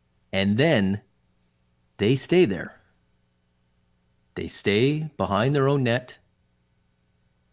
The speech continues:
Eventually, an Oiler comes close enough to sort of push them out. They, they kinda skate around their own zone a little bit and go back behind the net.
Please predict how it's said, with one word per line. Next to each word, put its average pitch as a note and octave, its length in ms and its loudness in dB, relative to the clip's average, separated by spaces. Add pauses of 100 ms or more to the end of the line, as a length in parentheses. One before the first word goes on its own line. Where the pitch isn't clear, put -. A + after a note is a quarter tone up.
Eventually, A2 580 2
an A2 80 4
Oiler A2+ 260 2
comes A2 260 -4
close A2+ 300 -4
enough G#2+ 220 -2
to G2 80 -8
sort G2+ 200 -2
of - 100 -10
push - 240 -6
them G2 140 -4
out. G2+ 280 -2
They, F2 360 -4 (300)
they E2+ 160 -4
kinda G2 260 -4
skate A#2 340 -2
around G2+ 300 0
their F#2+ 160 0
own F#2 160 -2
zone C3 240 2
a E3 60 2
little D#3+ 160 4
bit D3+ 180 2
and G#2 120 -4
go F#2+ 100 -2
back G2 260 -2
behind B2 320 -4
the A#2+ 60 -4
net. B2 280 -4